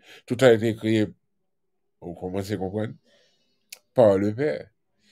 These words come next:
Yo travaille ensemble, mais sous plusieurs formes. M'a clôturé comme ça pour vous, parce que je crois que jodi a, m'a vaut plus à le réfléchir un petit peu,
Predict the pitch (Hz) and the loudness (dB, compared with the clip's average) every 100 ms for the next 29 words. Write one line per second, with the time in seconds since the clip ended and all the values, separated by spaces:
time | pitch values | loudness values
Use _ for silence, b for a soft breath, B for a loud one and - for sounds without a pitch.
0 | b b b b b b b b _ - | b b b b b b b b _ -8
1 | 143 208 233 214 214 175 165 147 135 165 | 4 10 12 12 6 0 2 2 0 0
2 | 160 156 151 135 127 _ - 120 110 117 | 2 0 -4 -8 -14 _ -6 -6 -6 -6
3 | 110 87 - _ _ _ _ 110 107 117 | -6 -8 -14 _ _ _ _ -14 -10 -4
4 | 147 110 - 110 98 104 101 98 - 80 | -2 -2 -8 -16 -14 -10 -6 -8 -8 -16
5 | - _ _ _ _ _ _ _ _ _ | -16 _ _ _ _ _ _ _ _ _
6 | _ _ _ _ _ _ _ _ _ _ | _ _ _ _ _ _ _ _ _ _
7 | b b b b b b b b - 139 | b b b b b b b b -10 2
8 | 202 240 - - 233 - 208 170 156 - | 2 2 -4 0 0 0 -4 0 0 0
9 | 131 113 - 127 113 107 98 95 113 87 | -6 -4 0 0 0 -6 -6 -4 -4 -6
10 | _ - 104 - - 123 123 113 117 104 | _ -14 -12 -12 -6 -6 -6 -6 -4 -4
11 | 107 95 101 110 92 101 107 117 110 107 | -6 -6 -4 -6 -6 -8 -6 -6 -6 -12
12 | 104 98 113 113 110 104 120 127 123 - | -12 -6 -2 0 -2 -6 -10 -10 -10 -8
13 | 113 107 104 104 98 - 104 101 135 135 | -6 -8 -8 -12 -14 -12 -12 -12 -16 -10
14 | 156 | -10